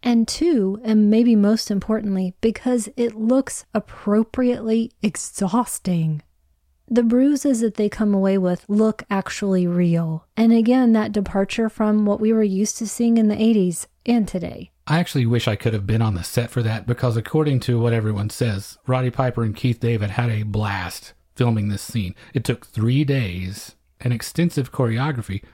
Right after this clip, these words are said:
Speaker 2: because the whole scene in total is about seven and a half minutes. But according to everyone who was there, everyone had a blast doing this, and it really does show on screen, I think.
Speaker 1: I want to see them rehearsing it at John Carpenter's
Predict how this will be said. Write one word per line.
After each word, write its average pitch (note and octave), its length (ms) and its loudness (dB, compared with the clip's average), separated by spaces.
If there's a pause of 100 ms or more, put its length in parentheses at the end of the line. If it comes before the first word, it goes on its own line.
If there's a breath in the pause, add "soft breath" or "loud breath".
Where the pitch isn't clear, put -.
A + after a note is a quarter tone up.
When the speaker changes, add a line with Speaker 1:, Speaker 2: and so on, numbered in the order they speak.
Speaker 2:
because B2+ 260 -2
the B2+ 100 0
whole E3+ 220 0
scene D#3 340 2
in A#2 100 2
total A2+ 340 0
is G#2 100 -2
about G2+ 240 -4
seven E3+ 300 -2
and C3+ 100 0
a A#2 40 -2
half A#2+ 240 -4
minutes. G#2+ 580 -4 (520)
But C#3+ 200 0
according D#3 380 2
to B2+ 100 0
everyone C3+ 400 2
who C3 140 2
was A2 220 -2
there, A2 420 -2 (300)
everyone C3+ 380 0
had A#2 180 -2
a G2 140 -4
blast G2 560 -4
doing G2+ 280 -2
this, G2+ 140 -8
and F#3+ 120 0
it G#3 60 0
really G3+ 280 2
does C#3+ 280 0
show B2+ 300 0
on G2 200 -2
screen, G2+ 380 -4
I F2 60 -12
think. - 440 -18 (240)
Speaker 1:
I C4 180 -2
want D#4 220 4
to A3+ 80 4
see G#3 400 2
them G3 340 2
rehearsing G3 600 0
it F#3 180 0
at G#3 160 -4
John G3+ 300 0
Carpenter's F#3 600 0